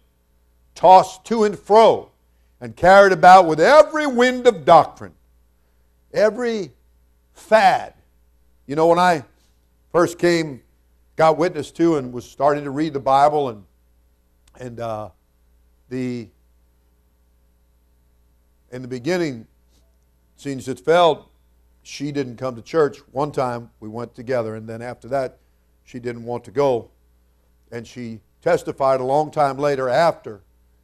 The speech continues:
that she also had gotten baptized and gotten the Holy Ghost. She said that she thought it was just another fad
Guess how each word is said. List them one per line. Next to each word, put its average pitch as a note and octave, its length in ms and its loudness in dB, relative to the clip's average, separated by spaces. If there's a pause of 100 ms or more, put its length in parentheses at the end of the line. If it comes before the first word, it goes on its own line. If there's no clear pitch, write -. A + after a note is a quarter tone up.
(100)
that A#2+ 120 -18
she C#3 220 -8
also D3+ 380 0
had A2+ 180 -10 (540)
gotten A#2 260 -10
baptized A2+ 580 -10
and G#2 100 -20
gotten G#2 160 -18
the G#2+ 60 -20
Holy G#2 240 -16
Ghost. G2+ 240 -20 (600)
She - 160 -18
said A#2 340 -8
that A2 280 -8 (960)
she - 220 -10
thought C3+ 260 0
it C3+ 40 -6
was A#2 160 -12
just B2+ 260 -10
another A#2+ 320 -10
fad A2 480 -10